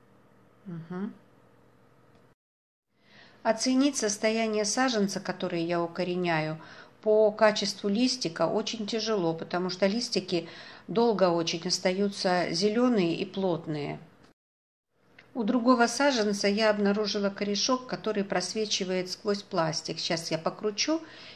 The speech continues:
и вы тоже увидите его. Вот, посмотрите. Вот, видна ниточка беленькая, видите? С момента укоренения прошло полгода,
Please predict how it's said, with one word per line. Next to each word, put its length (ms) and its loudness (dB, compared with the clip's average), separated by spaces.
и 120 0
вы 100 2
тоже 400 0
увидите 680 -4
его. 300 -8
Вот, 300 -8
посмотрите. 800 -2
Вот, 300 -10
видна 340 0
ниточка 580 -4
беленькая, 680 -2
видите? 440 -10
С 100 -16
момента 480 2
укоренения 720 2
прошло 400 -2
полгода, 720 -2